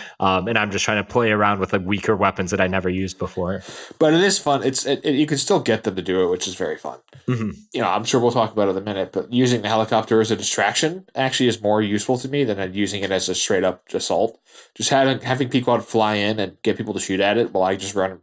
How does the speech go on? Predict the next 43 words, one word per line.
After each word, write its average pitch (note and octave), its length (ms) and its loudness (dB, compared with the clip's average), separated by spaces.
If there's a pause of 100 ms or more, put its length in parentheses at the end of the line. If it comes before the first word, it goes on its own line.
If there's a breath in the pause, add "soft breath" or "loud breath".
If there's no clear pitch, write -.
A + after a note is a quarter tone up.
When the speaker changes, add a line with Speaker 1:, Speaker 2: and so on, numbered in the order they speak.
Speaker 2:
past - 260 -2
them A2+ 140 0
is, - 300 -4 (100)
I A2 80 -2
did D3+ 160 2
that C3 260 2
more A2+ 220 2
than G2 260 -4
I'd F#2+ 220 -2
like F#2+ 160 -2
to - 80 -4
admit. E2+ 320 -10 (680 soft breath)
But C#3 120 4
it's G#3 100 -4
great. B3 240 2
It's, - 320 -4
it's C#3 220 -2
a B2 40 -8
tool E3 260 4
given D3 340 0
to D#3 100 0
you. A2 220 2
It's A#2+ 160 -2
not C#3 100 2
the C#3 60 0
game. B2 320 0
The A2 80 0
game A#2+ 180 -2
does A#2+ 180 -2
not A#2 160 -2
shame A2+ 280 0
you G2 100 -2
for F#2 140 -8
doing F#2+ 260 -2
it. F#2 260 -10
It's, - 360 -10 (1400)
it's, - 400 0
it's C#3 120 0
player C#3 260 2
expression. F3 460 0 (120)
That's - 200 -8
how A2+ 240 2
you B2+ 340 0